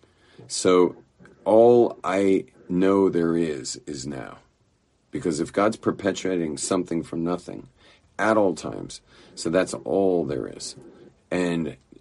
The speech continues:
and so as now goes, here's the future. You know, see my hand over here?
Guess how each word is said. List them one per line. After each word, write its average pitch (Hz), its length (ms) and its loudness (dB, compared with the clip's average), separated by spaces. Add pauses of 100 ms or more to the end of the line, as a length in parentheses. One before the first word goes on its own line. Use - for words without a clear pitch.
(120)
and 85 260 0
so 85 400 2 (520)
as 120 420 4 (300)
now 101 720 4 (140)
goes, 92 340 0 (500)
here's 127 340 4
the 120 100 2
future. 90 440 0
You 95 200 -6
know, 85 160 -4
see - 160 -6
my 90 160 -2
hand 92 240 -2
over 92 120 -2
here? 95 200 -4